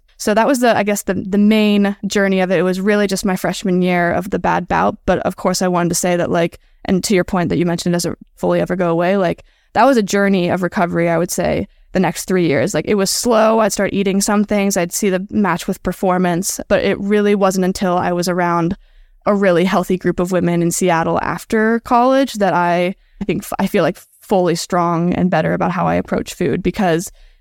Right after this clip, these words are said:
in those environments, it was like we were making food all the time. We were, like, going out and doing big things. People were bringing candy. It was just so all in that I realized that fuel looked however it could look for me. And I just need to fuel my body. And, like, that was an anything goes kind of thing. Of course, I try to eat, like,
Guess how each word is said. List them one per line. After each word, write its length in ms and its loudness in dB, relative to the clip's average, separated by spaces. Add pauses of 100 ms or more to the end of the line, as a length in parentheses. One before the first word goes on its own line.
(140)
in 160 2
those 220 4
environments, 480 2
it 40 0
was 140 0
like 220 -2
we 120 0
were 140 0
making 400 -2
food 160 -2
all 100 4
the 60 2
time. 300 2
We 80 2
were, 280 0
like, 220 -4 (180)
going 280 2
out 160 2
and 100 2
doing 220 2
big 200 -2
things. 220 0
People 220 -2
were 100 0
bringing 260 0
candy. 440 2
It 100 2
was 160 2
just 260 -2
so 360 2
all 180 2
in 120 2
that 100 0
I 60 2
realized 420 2
that 200 -2
fuel 460 0
looked 160 -2
however 480 0
it 180 -4
could 140 -4
look 220 -2
for 120 -2
me. 260 4
And 180 0
I 360 0 (300)
just 140 -2
need 200 0
to 60 -8
fuel 240 0
my 120 0
body. 360 0
And, 160 -2
like, 200 -4 (100)
that 160 2
was 180 0
an 180 0
anything 400 0
goes 280 -2
kind 180 -4
of 60 -4
thing. 180 -4
Of 100 -6
course, 240 0
I 60 0
try 180 0
to 60 0
eat, 180 0
like, 180 -2